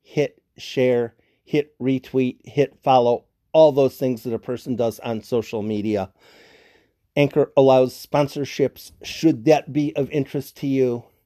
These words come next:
Mostly, just keep listening and hold me to a high standard, because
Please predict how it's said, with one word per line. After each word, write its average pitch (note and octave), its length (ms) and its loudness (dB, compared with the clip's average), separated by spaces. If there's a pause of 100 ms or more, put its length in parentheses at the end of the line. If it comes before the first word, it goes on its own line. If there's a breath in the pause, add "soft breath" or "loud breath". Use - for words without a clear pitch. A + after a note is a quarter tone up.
(500)
Mostly, C#3 840 2 (480)
just - 220 -16
keep C#3+ 260 -10
listening B2 640 -6
and A2+ 380 -6
hold B2 300 -2
me A#2 180 -2
to B2 240 -4
a G#2+ 120 2
high A2 280 -2
standard, G#2 720 -4
because G2+ 480 -8